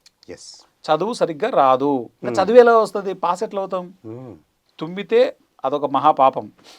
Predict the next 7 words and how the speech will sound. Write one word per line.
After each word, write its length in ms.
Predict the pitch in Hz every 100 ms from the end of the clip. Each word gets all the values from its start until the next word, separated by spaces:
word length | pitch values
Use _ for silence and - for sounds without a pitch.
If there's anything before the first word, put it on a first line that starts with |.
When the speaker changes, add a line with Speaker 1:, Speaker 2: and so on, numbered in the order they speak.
| -
Speaker 1:
<laughs> 380 | - 719 - _ _ _ _ 135
Speaker 2:
ఓకే? 300 | 135 160 107 -
Speaker 1:
మ్మ్. 260 | 127 117
Speaker 2:
జరగరానిది 420 | 135 143 151 156 143
ఏదో 80 |
జరుగుతది. 480 | 175 131 113 104 95 _ 127
Speaker 1:
మ్మ్. 320 | 113 101